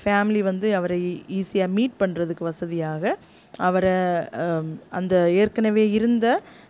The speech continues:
அஹ், டர்ஹாம் அப்படிங்கிற இடத்துல இருந்த அந்த ஜெயில்ல இருந்து வேக்ஃபீல்டு பிரிசனுக்கு வந்து டூ தௌசண்ட் த்ரீல வந்து அவரு மாற்றப்பட்டார். உம், பே-, ஃபேமிலி வந்து போறதுக்கு ஈஸியாக ரிக்வெஸ்ட் கொடுத்து அவங்க மாத்துனாங்க.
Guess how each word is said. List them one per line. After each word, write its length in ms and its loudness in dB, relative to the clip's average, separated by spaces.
அஹ், 260 -2
டர்ஹாம் 460 2
அப்படிங்கிற 500 -4
இடத்துல 160 -8
இருந்த 240 -4
அந்த 240 -6
ஜெயில்ல 320 -2
இருந்து 400 -4
வேக்ஃபீல்டு 480 6
பிரிசனுக்கு 440 -4
வந்து 400 -2
டூ 100 0
தௌசண்ட் 340 0
த்ரீல 260 2
வந்து 200 -4
அவரு 240 -4
மாற்றப்பட்டார். 720 -6
உம், 220 -2
பே-, 200 4
ஃபேமிலி 260 2
வந்து 340 0
போறதுக்கு 360 0
ஈஸியாக 840 -6
ரிக்வெஸ்ட் 340 -6
கொடுத்து 300 -4
அவங்க 260 -2
மாத்துனாங்க. 520 -4